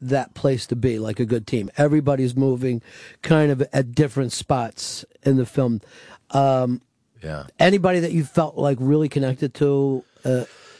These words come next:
Speaker 2: You
Speaker 1: one over the other?
Speaker 2: Well, you know what's interesting is, is none of us knew each other. I had never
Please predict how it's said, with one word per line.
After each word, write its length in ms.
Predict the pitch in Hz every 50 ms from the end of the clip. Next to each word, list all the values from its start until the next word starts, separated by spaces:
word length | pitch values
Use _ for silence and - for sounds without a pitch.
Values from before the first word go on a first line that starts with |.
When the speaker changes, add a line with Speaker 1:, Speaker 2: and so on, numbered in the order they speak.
| _ _
Speaker 2:
You 140 | - 127 135
Speaker 1:
one 100 | 135 139
over 160 | 135 127 135
the 160 | 127 131 131
other? 220 | 127 127 127 123 -
Speaker 2:
Well, 120 | - 143 147
you 120 | 143 151
know 80 | 156 160
what's 160 | 160 143 -
interesting 480 | 147 143 139 131 - - 113 101 90 87
is, 220 | 85 82 76 -
is 360 | - - 98 92 85 76 -
none 200 | 92 98 107 120
of 80 | 123 107
us 120 | 101 -
knew 160 | 104 95 87
each 140 | 85 80 -
other. 260 | - 73 69 73 71
I 300 | 76 80 82 85 85 -
had 140 | - 85 76
never 500 | 82 80 80 76 76 80 80 78 76 71